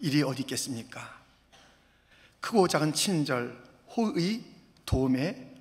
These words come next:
우리는 감사합니다, 땡큐, 땡큐 하면서 살아가야 하는 것입니다.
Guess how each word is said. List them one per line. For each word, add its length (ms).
우리는 400
감사합니다, 880
땡큐, 500
땡큐 280
하면서 440
살아가야 880
하는 320
것입니다. 480